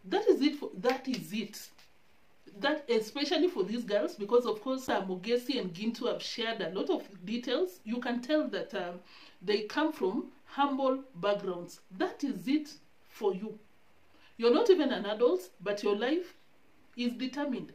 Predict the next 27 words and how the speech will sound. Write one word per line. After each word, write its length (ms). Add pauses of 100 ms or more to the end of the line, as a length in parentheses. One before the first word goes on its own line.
is 160
defined 640 (800)
by 300
that. 260 (560)
Because 360
a 100
lot 180
of 180
them 240 (640)
have 240
dropped 500 (180)
off 220
school. 360 (440)
And 120
of 100
course, 200
as 140
I 60
was 200
saying, 300
if 160
you're 140
not 160
from 260
Kenya, 400
education 600
is, 260